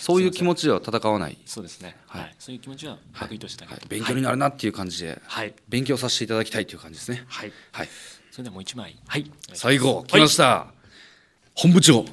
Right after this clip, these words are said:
Speaker 2: 鈴木春彦。
Speaker 1: 鈴木春彦選手時代の
Speaker 2: はい。
Speaker 1: 本部長の。
Speaker 2: 左バッターっ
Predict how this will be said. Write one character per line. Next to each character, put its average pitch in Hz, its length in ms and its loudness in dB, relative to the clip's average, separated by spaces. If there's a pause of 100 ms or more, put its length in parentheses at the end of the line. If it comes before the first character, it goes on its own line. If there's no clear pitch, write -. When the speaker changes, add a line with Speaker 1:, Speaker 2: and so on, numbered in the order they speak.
(400)
Speaker 2:
鈴 120 260 -10
木 151 160 0
春 147 180 -2
彦。 113 340 -4 (120)
Speaker 1:
鈴 127 240 -2
木 120 140 2
春 113 220 2
彦 104 440 0
選 127 240 2
手 117 160 0
時 113 140 -2
代 139 160 8
の 85 200 0
Speaker 2:
は - 140 -10
い。 87 100 -12 (240)
Speaker 1:
本 131 160 2
部 127 60 2
長 117 160 4
の。 80 160 -4 (140)
Speaker 2:
左 165 240 -8
バ 311 80 0
ッ - 40 -4
タ 170 160 -6
ー 90 260 -6
っ - 20 -20